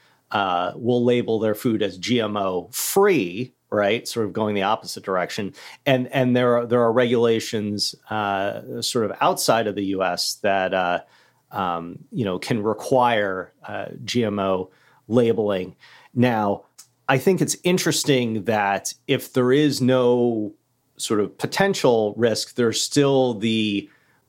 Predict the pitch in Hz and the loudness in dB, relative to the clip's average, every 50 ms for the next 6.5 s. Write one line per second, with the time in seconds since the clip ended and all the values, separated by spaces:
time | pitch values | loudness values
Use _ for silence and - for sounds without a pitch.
0 | _ _ _ 143 135 - - - - - 156 151 143 147 135 127 123 127 131 123 | _ _ _ -6 -6 -4 -4 -2 0 2 2 2 4 4 4 4 4 4 2 2
1 | 127 120 - - 113 98 90 98 101 98 - - - 110 104 98 90 - - - | -2 -2 0 0 0 2 2 0 0 0 0 -2 0 0 0 0 0 -2 -4 -4
2 | - - - - _ _ _ - 104 101 101 98 95 92 92 - - _ _ _ | -6 -6 -8 -10 _ _ _ -2 0 2 2 2 2 0 -6 -12 -20 _ _ _
3 | _ _ _ _ _ _ _ - - 139 113 107 104 101 104 98 - - - 123 | _ _ _ _ _ _ _ -4 0 0 2 2 0 0 0 -2 -2 -4 -4 -4
4 | 117 104 - - 127 120 117 - - - 120 107 101 98 98 92 - - - _ | -4 -2 -2 0 0 0 0 -2 -2 -2 0 0 0 0 -2 -4 -6 -10 -10 _
5 | - 107 95 - - - 117 104 101 98 95 95 92 90 90 90 85 - - - | -2 0 0 -2 -2 -4 -2 -2 -2 -2 -4 -4 -4 -4 -4 -4 -6 -2 -2 -2
6 | 120 101 127 123 117 110 - - - - | 0 2 2 2 2 2 0 -4 -6 -8